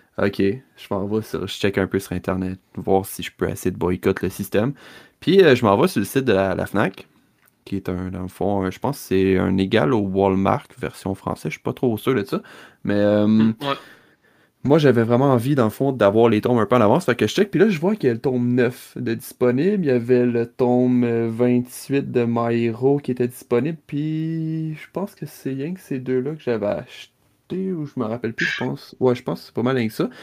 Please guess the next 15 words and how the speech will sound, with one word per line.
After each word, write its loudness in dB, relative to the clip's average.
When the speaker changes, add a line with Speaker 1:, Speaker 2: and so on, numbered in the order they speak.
Speaker 1:
Puis 4
je 2
voulais 6
acheter 4
les 8
Vagabonds, 6
parce -8
qu'il -2
faut -4
savoir -2
que -4
Vagabond, 0
c'est -4
une, -2
euh, 0